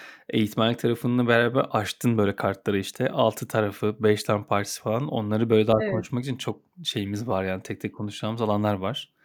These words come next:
Speaker 1: Onlar çok iyi geldi. Ama üzerine düşüneceğimiz, en azından ben kendim biraz da üzerlerine düşünerek paylaşmak istiyorum onları da.
Speaker 2: Hı hı. Süper. O zaman teşekkürler.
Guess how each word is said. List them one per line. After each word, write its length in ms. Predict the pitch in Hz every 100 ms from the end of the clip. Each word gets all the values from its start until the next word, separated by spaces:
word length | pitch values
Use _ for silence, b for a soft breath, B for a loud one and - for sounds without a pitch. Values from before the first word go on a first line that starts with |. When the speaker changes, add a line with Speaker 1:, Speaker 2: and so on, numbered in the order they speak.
| b b b b b
Speaker 1:
Onlar 280 | 123 107 110
çok 200 | - -
iyi 100 | 113
geldi. 500 | 107 101 101 135 220 - -
Ama 180 | 110
üzerine 300 | 104 110 113
düşüneceğimiz, 800 | 113 - 107 107 107 117 147 - B B B B B -
en 100 | 113
azından 220 | 113 107
ben 140 | 107 -
kendim 260 | 104 104
biraz 240 | 104 101 107
da 60 |
üzerlerine 420 | 101 104 104 101
düşünerek 520 | 101 - 107 110 - -
paylaşmak 420 | 104 101 - 101
istiyorum 320 | - - 98 95
onları 340 | 95 101 107
da. 60 | 101
Speaker 2:
Hı 40 |
hı. 120 | 175 185 185 - _
Süper. 500 | - 254 - 180 180 _ _ _ _ b b _ _ _ _ -
O 100 | 185
zaman 400 | 180 185 247 339
teşekkürler. 880 | 349 339 330 339 330 403 381 - _